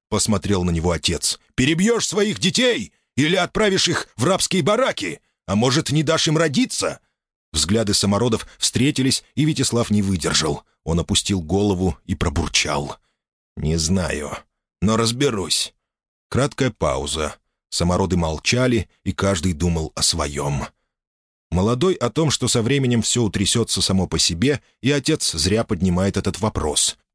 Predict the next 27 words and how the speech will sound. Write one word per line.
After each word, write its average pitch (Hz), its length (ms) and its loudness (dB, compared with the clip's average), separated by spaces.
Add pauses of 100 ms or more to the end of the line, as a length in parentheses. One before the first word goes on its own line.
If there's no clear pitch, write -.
Дети 85 340 0
от 87 140 0
наложниц 92 720 0
всё-таки - 360 -2
появятся 127 560 0
на 78 120 -2
свет, - 460 -2 (320)
но 92 80 2
никогда 104 380 0
не 117 100 2
станут 110 380 0
вровень 104 420 0
с - 100 0
его 101 180 2
законными 90 580 0
наследниками 82 720 0
от 76 140 -2
двух 80 300 0
жён, 110 320 2 (160)
которые 110 320 0
через 92 280 0
несколько 90 400 0
месяцев 98 500 0
с - 60 0
очередным 87 460 0
морским 82 380 -2
караваном 90 560 2